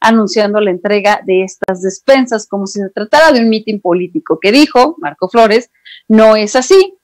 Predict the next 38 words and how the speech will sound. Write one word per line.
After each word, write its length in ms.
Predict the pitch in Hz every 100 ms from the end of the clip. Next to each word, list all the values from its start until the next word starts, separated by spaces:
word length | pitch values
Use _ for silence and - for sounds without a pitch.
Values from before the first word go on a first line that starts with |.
| _ 220 202
que 80 |
incluso, 560 | 190 - 254 269 233 220
pues, 140 | 180
algunos 460 | 190 190 214 196 190
medios 440 | 202 196 190 185 -
lo 200 | 185 180
criticamos. 840 | 180 180 202 - 233 226 180 - _ _ _
Bueno, 340 | 220 247 233 -
pues 220 | 185 190
no 100 | 220
es 140 | 220
criticar 520 | - 202 190 - 220 214
por 140 | 208
criticar, 640 | 180 175 180 233 233 233 233
hay 120 | 214
una 220 | 226 214
contingencia, 880 | 214 190 190 170 254 262 269 285 277 - -
hay 240 | - 269
medidas 520 | 247 214 233 226 214 -
que 80 | 196
se 160 | 208
deben 260 | 208 208 202
de 120 | 190
seguir 480 | 226 220 285 302 _ _ -
y 140 | 269
que 120 | 339
parece, 680 | 330 311 302 277 277 269 330 _ _ _ _
pues, 140 | 254 254
se 80 |
las 120 | 233 226
pasaron 360 | 190 208 190
por 160 | 190 175
el 120 | 180
arco 300 | 185 - 175
del 180 | 170 165
triunfo, 600 | 254 254 254 254 262 _ _
que 160 | - 190
no 340 | 202 214 214